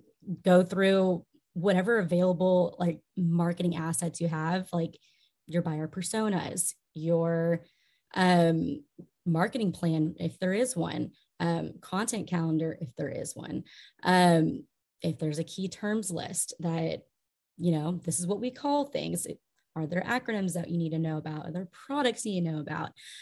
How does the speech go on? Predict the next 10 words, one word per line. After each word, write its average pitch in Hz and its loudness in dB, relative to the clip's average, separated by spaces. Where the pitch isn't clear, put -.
Um, 196 8
really 208 4
kind 214 2
of 180 0
ingratiate 180 0
yourself 175 -2
with 175 2
how 190 2
is 170 2
marketing 180 0